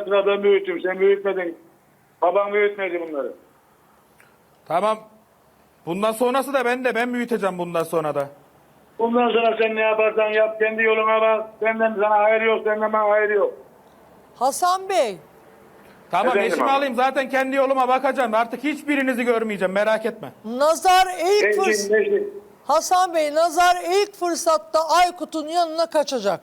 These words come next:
Speaker 3: Ben sana söyleyeyim.
Speaker 1: O daha kaçamaz. Ben onu bir kere elimden kaçırdım. Daha kaçırır mıyım abla ya?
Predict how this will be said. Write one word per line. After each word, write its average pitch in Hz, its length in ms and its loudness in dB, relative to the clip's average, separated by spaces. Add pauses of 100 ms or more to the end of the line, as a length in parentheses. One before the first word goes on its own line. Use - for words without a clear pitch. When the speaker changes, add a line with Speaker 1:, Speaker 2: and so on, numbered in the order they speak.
Speaker 3:
Ben 262 160 0
sana 240 260 -4
söyleyeyim. 185 400 -8 (920)
Speaker 1:
O 175 180 2
daha 175 260 2
kaçamaz. 170 560 2
Ben 175 100 2
onu 190 240 0
bir 202 120 -8
kere 202 280 2
elimden 190 340 -2
kaçırdım. 175 440 0
Daha 175 220 2
kaçırır 185 440 0
mıyım 190 180 -2
abla 175 240 2
ya? 156 340 2